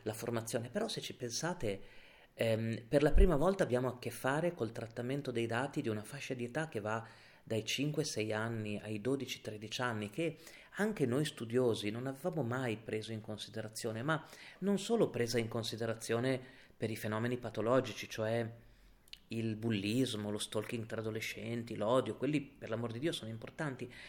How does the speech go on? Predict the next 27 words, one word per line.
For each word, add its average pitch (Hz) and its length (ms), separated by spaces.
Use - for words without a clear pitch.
ma 220 100
anche 220 180
proprio 185 460
in 139 200
merito 185 320
al 131 120
valore 160 400
economico 160 760
che 180 120
i 123 120
dati 147 380
dei 123 180
minori 120 540
stanno 123 520
generando 113 640
oggi. 92 680
Ehm, 131 760
il 170 140
fatto 220 360
che 113 440
oggi 143 380
sia 151 280
regalato 120 800
uno 117 200
smartphone 113 800
a 147 160
bambini 127 640